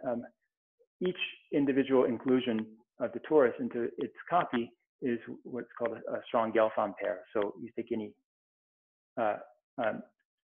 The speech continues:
if, if you look at the, uh, the home dimension of the Hom space between any, uh,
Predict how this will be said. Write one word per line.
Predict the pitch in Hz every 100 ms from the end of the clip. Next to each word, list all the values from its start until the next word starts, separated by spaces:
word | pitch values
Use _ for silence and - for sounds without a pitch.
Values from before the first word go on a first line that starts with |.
| _ _ _ _ -
if, | -
if | 135 -
you | 123
look | 117
at | 113
the, | 107 113
uh, | 110 107 - - _ _ _
the | 127
home | 120 139 - 117
dimension | 120 120 117
of |
the | 107 -
Hom | - 135 139 -
space | 120 113 - - _ _
between | - - 113 113
any, | 110 110 104 - _ _ _ _ _ _ 117
uh, | 104